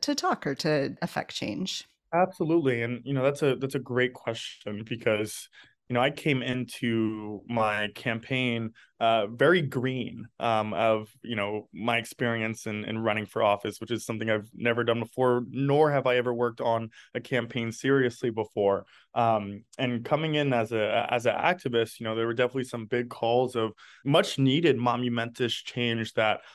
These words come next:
Speaker 2: I wanted to see and still would like to see here in New York City.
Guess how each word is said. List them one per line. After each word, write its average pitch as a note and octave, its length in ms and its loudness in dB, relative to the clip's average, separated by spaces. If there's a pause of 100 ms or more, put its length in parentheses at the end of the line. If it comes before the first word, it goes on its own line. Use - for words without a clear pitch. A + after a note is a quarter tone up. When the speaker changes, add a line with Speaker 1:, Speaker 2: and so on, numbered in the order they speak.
(100)
Speaker 2:
I A#2+ 80 2
wanted A2+ 380 2
to A#2 120 -4
see A2+ 260 -2
and A#2 120 0
still E3 280 4
would D3 120 2
like A#2+ 200 2
to B2 100 -6
see A#2 420 -2 (200)
here A#2+ 280 4
in A2 220 -2
New A2+ 100 -2
York G#2 220 -2
City. A2+ 360 -4